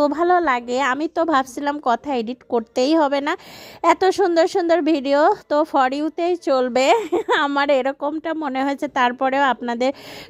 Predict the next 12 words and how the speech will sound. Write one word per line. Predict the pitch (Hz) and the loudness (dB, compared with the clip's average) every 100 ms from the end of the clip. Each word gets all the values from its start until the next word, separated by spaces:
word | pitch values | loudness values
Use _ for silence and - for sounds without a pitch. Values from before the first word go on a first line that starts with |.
| - | 0
সুবিধার্থে | 381 370 392 381 320 339 | 4 4 4 2 2 0
ভাবলাম | 311 320 262 294 320 | 2 2 0 -2 -4
একটু | 285 - - | -6 -6 -2
কথা | 262 254 294 | -2 0 -2
অ্যাড | 294 269 - | -2 -2 -2
করেই | 277 277 269 | 0 0 0
দেই, | 247 254 311 330 | 0 2 2 2
যেহেতু | 254 311 - 381 | 2 2 0 -2
সবসময় | - 302 285 320 311 311 294 | 0 0 -2 -4 -2 0 -2
আমি | 302 - | -4 -2
কথা | 254 262 285 | -4 -2 -2
এডিট | 277 277 | 0 -2